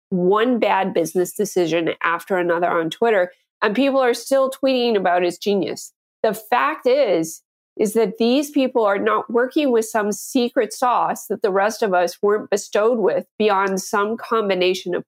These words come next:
privilege and luck. Many have strong skills, sure, but that is not a requirement for wealth accumulation. Some are good people, some are not. Some are smart people, some are not.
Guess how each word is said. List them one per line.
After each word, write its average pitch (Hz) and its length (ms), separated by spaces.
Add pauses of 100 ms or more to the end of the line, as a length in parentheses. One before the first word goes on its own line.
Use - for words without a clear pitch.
privilege - 400
and 127 180
luck. 107 220 (560)
Many 285 640 (380)
have 233 260
strong 247 580
skills, 190 540 (220)
sure, - 580 (720)
but 220 220
that 247 260
is 311 160
not 285 220
a 277 40
requirement 254 800
for 214 120
wealth 208 280
accumulation. 185 880 (520)
Some 226 320
are 233 100
good 220 240
people, 285 400
some 208 360
are 202 80
not. 165 280 (340)
Some 208 280
are 226 100
smart 220 680
people, 320 400
some 220 340
are 226 120
not. 190 320